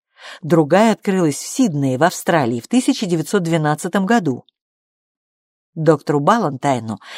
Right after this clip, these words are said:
пришлось ждать до тысяча девятьсот пятнадцатого года, пятнадцать лет после его судьбоносной статьи, прежде чем он увидел открытие женской консультации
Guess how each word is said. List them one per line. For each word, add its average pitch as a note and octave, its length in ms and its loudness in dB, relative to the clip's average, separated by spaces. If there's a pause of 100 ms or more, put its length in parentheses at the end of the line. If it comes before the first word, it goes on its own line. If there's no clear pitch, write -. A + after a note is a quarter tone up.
(160)
пришлось G#3+ 500 4
ждать F3+ 340 0 (160)
до E3+ 200 2
тысяча G3 460 -4
девятьсот E3+ 380 -2
пятнадцатого G3 680 0
года, D3+ 380 0 (460)
пятнадцать G#3+ 720 -2
лет F3+ 280 0
после E3+ 360 0
его D#3 140 0
судьбоносной D3 680 -2
статьи, G3+ 520 -2 (380)
прежде A#3 380 4
чем A3 240 2
он F#3+ 100 4
увидел F3+ 500 0
открытие G#3+ 680 0
женской D#3 420 -2
консультации F#3+ 840 -4